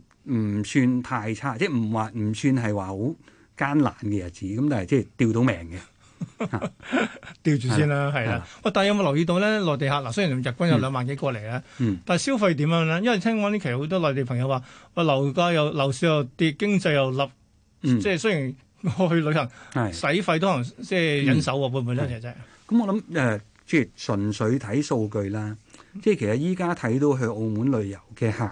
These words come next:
Speaker 1: 咧，
Speaker 2: 嗯。
Speaker 1: 真係過去為咗賭錢嘅比例係，誒，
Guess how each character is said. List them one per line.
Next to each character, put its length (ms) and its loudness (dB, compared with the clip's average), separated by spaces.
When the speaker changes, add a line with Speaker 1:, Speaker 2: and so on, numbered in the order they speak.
Speaker 1:
咧， 180 -2
Speaker 2:
嗯。 180 -4
Speaker 1:
真 180 0
係 200 4
過 240 0
去 100 0
為 220 -2
咗 80 -2
賭 240 -2
錢 200 -4
嘅 120 0
比 160 -8
例 80 -8
係， 300 -4
誒， 200 -2